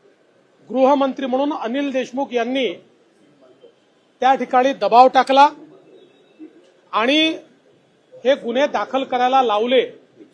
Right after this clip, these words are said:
खरं म्हणजे या संदर्भातले ऑडिओ व्हिज्युअल पुरावे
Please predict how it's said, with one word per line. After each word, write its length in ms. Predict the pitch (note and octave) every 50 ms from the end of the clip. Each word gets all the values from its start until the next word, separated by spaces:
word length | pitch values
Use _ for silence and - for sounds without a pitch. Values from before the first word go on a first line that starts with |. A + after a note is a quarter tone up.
| _ _ _ _ _ _ _ _ _ _ _ _ _ _ _ _ - - - - - -
खरं 120 | A#3 C4
म्हणजे 500 | C4+ C4+ C#4 C4 C#4+ D4 D4 D4+ D4+ - - -
या 240 | F#3 G#3+ A3 C4
संदर्भातले 840 | C4+ C4 C#4+ B3+ B3 C4+ C4+ B3 B3+ C4 C4 - C4 C#4 C#4+ D4+ D4+ - _ _ _ _ _ _ _ _ _ _ _ _ _ _ _ _ _ -
ऑडिओ 360 | G3+ G#3 A3 B3 C#4 D4 D4
व्हिज्युअल 380 | B3+ C4 B3+ F#3+ B3+ C#4 C#4+ C#4+
पुरावे 480 | C#4+ - C4 B3+ C4+ C#4 C#4 C4 F#3+